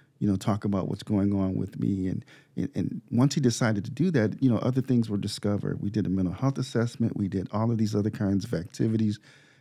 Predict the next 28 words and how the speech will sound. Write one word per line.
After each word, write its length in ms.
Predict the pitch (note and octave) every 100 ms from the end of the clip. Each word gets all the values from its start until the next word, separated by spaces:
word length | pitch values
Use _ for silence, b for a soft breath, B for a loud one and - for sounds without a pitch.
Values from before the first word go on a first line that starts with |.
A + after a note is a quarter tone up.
| -
and 100 | B2
discovered 460 | B2 - B2+ C3
that 100 | A#2+
he 60 | A2+
had 160 | G#2+ -
a 40 |
mental 280 | - G#2+ G2
health 260 | F#2+ A2 -
issue 320 | G#2+ - A2
along 420 | G2 G2+ B2+ C#3+ A#2
with 280 | F#2+ - b b b b -
the 80 | -
drugs. 400 | - G2 F#2 F#2
And 80 | G2
they, 100 | G2 -
in 80 |
the, 200 | A2 A2 - _ _ -
in 100 | G#2
the 80 | G2
technical 540 | - C#3+ - G#2+ G#2+
world, 280 | G#2 G2+ F#2+
they 60 | G2
call 200 | - G2+
that 140 | G2+
co-occurring. 640 | - A2 G#2 - F#2 F2 F2+
So 160 | -
he 60 | F#2+
had 140 | F#2+